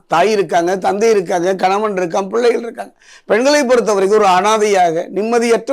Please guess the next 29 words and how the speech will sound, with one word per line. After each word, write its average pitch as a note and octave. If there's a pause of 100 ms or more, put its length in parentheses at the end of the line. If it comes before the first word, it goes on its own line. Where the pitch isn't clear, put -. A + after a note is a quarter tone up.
ஒரு G#3
சூழ்நிலையைத்தான் G3 (320)
கடந்த F#3+
ஆண்டு G#3
சந்தித்து F3
வந்தீர்கள். D#3+
கவலைப்பட G#3+
வேண்டாம். E3+
இந்த F3+
ரெண்டாயிரத்தி G#3+
இருபத்தி G#3+
நாலு F#3
ஆண்டு E3+ (460)
உங்களுக்கு F#3
ஒரு F#3
அற்புதமான A#3
ஒரு A#3+ (220)
ஆண்டாகத்தான் E3+
அமைகிறது. E3 (140)
ஏன் C#4 (120)
அடித்து G3 (120)
சொல்கின்றேன்? E3+ (400)
காரணம் B3+
இருக்கின்றது. E3 (100)
மிதுனத்தை F#3+
பொறுத்தவரைக்கும் F#3 (380)
பலம் A3+
வாய்ந்த B3 (120)
கிரகன் F3+